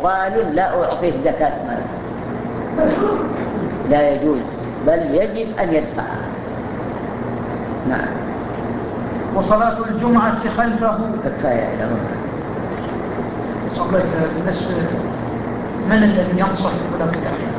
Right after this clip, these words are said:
Speaker 2: هل لكل أحد ينصح أم أصحاب الحل والعقل في البلد؟
Speaker 1: كل من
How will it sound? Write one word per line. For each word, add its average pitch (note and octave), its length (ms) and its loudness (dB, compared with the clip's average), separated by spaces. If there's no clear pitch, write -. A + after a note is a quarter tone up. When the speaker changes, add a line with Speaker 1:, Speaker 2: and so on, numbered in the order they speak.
Speaker 2:
هل G#3 160 6
لكل A3 300 4
أحد G3 200 2
ينصح G3+ 340 2
أم F#3 140 0
أصحاب F3 320 2
الحل F3+ 300 0
والعقل E3 320 2
في D#3+ 60 0
البلد؟ D3+ 180 0
Speaker 1:
كل C#4 140 6
من G#3+ 160 0